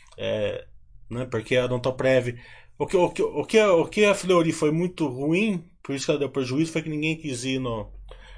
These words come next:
fazer, fazer exame laboratório, e na Fleury ninguém quis ir no dentista,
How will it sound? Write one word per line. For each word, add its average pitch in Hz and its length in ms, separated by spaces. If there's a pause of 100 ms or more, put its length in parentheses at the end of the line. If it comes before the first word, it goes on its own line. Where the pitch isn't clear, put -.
(120)
fazer, 123 420
fazer 120 280
exame 127 220
laboratório, 131 680
e - 20
na 175 140
Fleury 160 400
ninguém 165 260
quis 156 260
ir 147 40
no 147 140
dentista, 156 680